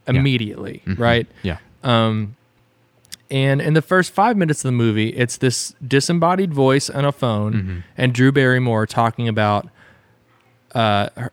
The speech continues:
Speaker 2: her favorite scary movie,
Speaker 1: Yeah.
Speaker 2: the, the one with the guy with the, in the, with, with the white mask,
Speaker 1: Yeah.
Speaker 2: you know,
Speaker 1: She,
Speaker 2: she
Speaker 1: like,
Speaker 2: didn't
Speaker 1: it,
Speaker 2: even know what it's called.
Speaker 1: it's fun. Yeah, I was gonna say, it's fun to have her like scary movies, but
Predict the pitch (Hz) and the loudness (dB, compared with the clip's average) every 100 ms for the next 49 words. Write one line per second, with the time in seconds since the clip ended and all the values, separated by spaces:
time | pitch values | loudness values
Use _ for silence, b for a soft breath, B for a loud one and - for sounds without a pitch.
0 | _ _ _ 117 123 - 117 135 - 147 | _ _ _ -2 -2 2 0 0 -2 2
1 | 147 147 127 120 127 123 85 135 123 127 | 2 2 0 0 -2 -4 -8 -2 -2 -2
2 | - 131 123 131 147 147 - 131 127 135 | -4 -2 0 0 0 -2 -2 -2 2 2
3 | 135 - 135 147 139 135 131 139 - 135 | 0 -4 -8 -6 -6 -4 -4 -6 -8 -6
4 | 139 131 139 143 - _ _ 160 156 160 | -4 -2 -2 -2 -8 _ _ -4 -2 0
5 | 131 95 - - - 120 113 120 208 202 | 0 0 -2 -8 -4 -2 0 0 0 0
6 | 135 127 127 131 123 120 - - 127 107 | 0 0 0 2 2 0 -2 0 0 2
7 | 110 170 165 139 131 113 110 123 120 - | 0 0 0 2 2 2 0 -4 -4 -2
8 | 110 - 123 - - 147 151 135 120 120 | -4 -2 -4 -6 -2 -2 -2 -4 -4 -4
9 | 113 110 117 110 107 B B B 110 113 | -4 -6 -4 -4 -6 B B B -4 -2
10 | 110 123 - - 120 123 120 110 107 113 | -2 -4 -10 -4 -4 -2 -4 -6 -6 -6
11 | 120 123 - b b - 117 | -6 -6 -10 b b -2 0